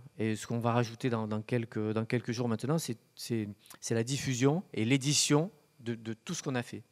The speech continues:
Je vais vous montrer comment. Donc on travaille sur ce, voilà, sur ce qu'on appelle les thérapies numériques. Et vous voyez dans l'image en haut à gauche, euh, vous voyez un professionnel de santé, un patient. Euh, et on est, on est là, dans un, soit dans un cabinet médical, soit dans une institution.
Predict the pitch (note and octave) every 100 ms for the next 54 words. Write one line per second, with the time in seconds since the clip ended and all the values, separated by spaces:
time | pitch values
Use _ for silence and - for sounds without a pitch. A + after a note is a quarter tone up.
0 | _ - - - B2 B2+ B2 C3+ - G2
1 | G#2+ _ - _ _ _ _ _ _ -
2 | - - - - - - - - D#3 F3
3 | E3 D#3 D#3+ E3 D#3+ - D3 C3+ B2 C#3
4 | F3 D#3+ D3 C3 C#3+ B2 - D3+ D3+ C#3+
5 | B2 A#2+ G3+ - C#3+ C3+ C3+ C#3 F3+ D3+
6 | C3+ C#3 C#3+ - - C#3 C#3+ D3 - -
7 | A#2 A2 E3+ G3+ - - - - - -
8 | - - - C3 C3 B2+ B2+ B2 C#3+ D3+
9 | C#3+ D3 C#3 C#3 C3 C3+ C3 D3 E3+ D#3
10 | C3+ - C#3 D#3 A#3 - _ _ _ -
11 | - _ _ - B2 A#2+ A#2+ A#2 A#2 A2+
12 | C#3 C3+ C#3+ C3+ C#3 C#3 - C#3 C#3 C3+
13 | E3 D3 C3 B2 B2 A#2+ A#2 A2+ - D#3
14 | C#3+ C#3 C3+ C3+ B2+ B2+ A#2+ A#2 D3+ E3+
15 | C#3 C3 A#2+ C3+ C#3 D3 C#3+ - B2